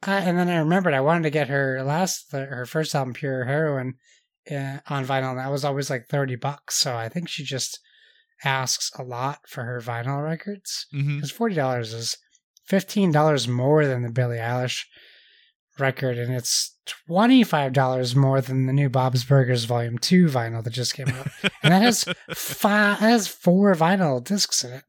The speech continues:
Speaker 1: Hers is just one. So just listen to it on Spotify or Apple Music. <laughs>
Speaker 2: Okay, okay. Man, you, you feel really strong about that vinyl.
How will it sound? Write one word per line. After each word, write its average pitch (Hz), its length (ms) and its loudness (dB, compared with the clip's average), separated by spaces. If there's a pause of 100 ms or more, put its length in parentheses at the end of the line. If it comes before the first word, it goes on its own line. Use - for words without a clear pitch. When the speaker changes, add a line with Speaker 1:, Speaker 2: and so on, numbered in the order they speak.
(800)
Speaker 1:
Hers 196 320 6
is 175 80 2
just 170 260 2
one. 151 560 2
So - 160 2
just 208 320 2
listen 165 240 2
to 127 100 -2
it 123 60 -2
on 117 60 -2
Spotify 113 760 -8
or 120 100 -8
Apple 117 300 -6
Music. 123 440 -6 (300)
<laughs> - 340 0
Speaker 2:
Okay, 156 480 2 (200)
okay. 147 500 -6 (960)
Man, 123 380 -2
you, 110 180 -8
you 98 80 -14
feel 185 220 -4
really 135 180 2
strong 147 240 0
about 117 140 0
that 101 200 0
vinyl. 107 380 -2